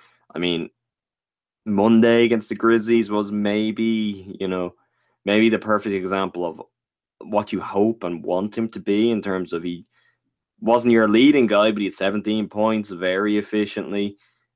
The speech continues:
uh, was doing everything you'd want of him to do. Defensively, he was just locked in. While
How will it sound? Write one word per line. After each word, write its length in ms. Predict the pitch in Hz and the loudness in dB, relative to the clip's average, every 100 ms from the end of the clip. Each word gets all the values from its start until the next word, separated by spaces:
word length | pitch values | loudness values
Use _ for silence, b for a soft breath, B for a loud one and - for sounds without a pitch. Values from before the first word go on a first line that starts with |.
| _ - | _ -12
uh, 80 | 82 | -10
was 240 | 82 87 87 | -8 -10 -4
doing 400 | 107 113 107 - | 0 0 0 -2
everything 420 | 104 110 117 113 107 | -2 2 0 2 0
you'd 160 | 95 | 0
want 280 | 95 98 95 | 0 -2 -4
of 100 | 90 | -8
him 100 | 92 | -10
to 100 | - | -10
do. 380 | 80 98 95 90 _ | -4 0 0 -2 _
Defensively, 580 | - - 104 104 104 98 | -10 -4 -2 -2 -4 -6
he 100 | 95 | -4
was 180 | 87 85 | -8 -8
just 220 | 90 - | -10 -6
locked 300 | 80 80 - | -6 -4 0
in. 320 | 131 143 131 - _ _ _ _ _ _ _ - | 2 2 0 -6 _ _ _ _ _ _ _ -2
While 640 | 101 101 101 98 95 | 2 4 6 4 2